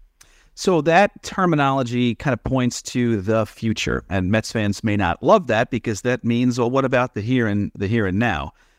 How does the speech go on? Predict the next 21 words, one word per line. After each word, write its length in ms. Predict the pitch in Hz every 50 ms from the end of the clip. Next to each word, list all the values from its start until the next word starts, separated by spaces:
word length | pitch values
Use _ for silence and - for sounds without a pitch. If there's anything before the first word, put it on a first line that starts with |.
| _ -
But 160 | 123 117 104
this 320 | 113 151 196 185 - - 139
year, 440 | 135 156 180 180 160 135 131 139
bridging 560 | 131 117 - 127 127 151 147 135 147 143 139 120
to 220 | - - 131 131 127
the 120 | 113 107
future 480 | - - - 208 220 - - 156 151 143
means 420 | 127 123 127 127 127 123 123 113 117
that 260 | 117 110 113 113 - _ _ _ _ _ _ _ _ _ -
you 120 | 123 120
have 220 | 113 120 113 107 107
younger 460 | 104 101 113 120 131 139 131 147 131
players 520 | - - 135 123 123 120 120 117 113 -
potentially 760 | - - 120 98 - - 131 120 123 - - 117 117 113 110
coming 260 | - - 131 117 117 107
through 120 | - 117
the 100 | 104 104
farm 300 | - - 117 113 113 110
system 440 | - - 117 104 - - 110 104 92
that 300 | 107 101 98 92 - -
will 460 | 95 104 110 107 104 101 101 98